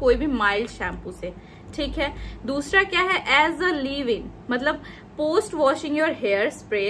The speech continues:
the product on your hair, covering the scalp and hair, leave it in and style your hair as usual, ठीक है। तो इसका मतलब है कि या तो आप जब शैम्पू कर लेते हो उसके बाद लगा करके इसे छोड़ दो ड्राई होने के लिए,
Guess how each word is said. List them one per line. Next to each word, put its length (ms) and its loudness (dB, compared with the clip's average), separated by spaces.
the 160 -2
product 580 0
on 240 -2
your 180 0
hair, 340 2
covering 400 2
the 80 0
scalp 640 2
and 240 -2
hair, 180 2
leave 400 -2
it 260 -8
in 260 -2
and 260 0
style 520 0
your 160 2
hair 240 2
as 260 0
usual, 480 -6
ठीक 200 -2
है। 180 -2
तो 120 2
इसका 300 2
मतलब 340 4
है 220 2
कि 240 0
या 200 10
तो 100 -2
आप 260 6
जब 100 -4
शैम्पू 380 0
कर 180 2
लेते 220 2
हो 60 6
उसके 220 0
बाद 320 4
लगा 300 2
करके 340 -2
इसे 180 -4
छोड़ 340 0
दो 160 4
ड्राई 300 -2
होने 220 -8
के 180 -2
लिए, 220 -6